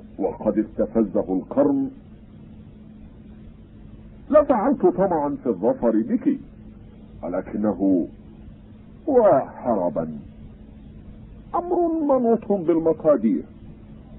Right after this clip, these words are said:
فالمقادير ربما سددت سهم الضعيف وأطاشت سهم القدير، وربما <laughs> أدنت حظ الآجر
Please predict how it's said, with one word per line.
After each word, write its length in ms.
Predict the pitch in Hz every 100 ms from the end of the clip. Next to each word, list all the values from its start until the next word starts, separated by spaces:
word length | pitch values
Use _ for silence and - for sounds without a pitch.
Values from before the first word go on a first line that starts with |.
| - - -
فالمقادير 1000 | 80 87 98 95 - 90 87 98 92 87
ربما 800 | 85 101 104 113 107 101 98 85 - -
سددت 500 | 131 101 123 110 107 - -
سهم 280 | 117 135 131
الضعيف 580 | 110 - - 220 240 - - -
وأطاشت 680 | - 571 554 233 233 180 - - -
سهم 280 | 269 160 180
القدير، 520 | 151 - 101 95 73 - - - - -
وربما 680 | 92 101 107 127 110 104 95 - 143 -
<laughs> 400 | 143 - - -
أدنت 320 | - 151 156 - -
حظ 260 | 160 127 120
الآجر 840 | 110 104 - 175 156 135 110